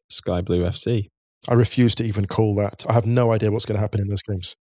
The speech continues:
Speaker 1: After the quarterfinals, I'm not calling anything.
Speaker 2: We know nothing. <laughs> We know nothing. <laughs>
Speaker 1: In the M L S, it was a weekend full of goals, red cards,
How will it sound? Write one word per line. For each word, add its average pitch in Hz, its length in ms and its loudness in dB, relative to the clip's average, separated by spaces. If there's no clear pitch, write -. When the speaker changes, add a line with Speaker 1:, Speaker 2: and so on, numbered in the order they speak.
Speaker 1:
After 147 200 0
the 143 40 6
quarterfinals, 113 520 2
I'm 98 80 2
not 104 120 2
calling 90 240 0
anything. 98 340 0
Speaker 2:
We 143 120 8
know 147 100 6
nothing. 131 460 2
<laughs> - 80 -8
We 131 100 4
know 131 100 4
nothing. 123 360 2
<laughs> - 540 0
Speaker 1:
In 113 260 4
the 147 100 8
M 139 120 4
L 131 100 6
S, 117 180 4
it - 40 0
was 104 120 0
a 104 60 6
weekend 113 400 2
full 104 140 2
of 95 180 -2
goals, 123 540 6
red 101 300 2
cards, 98 640 2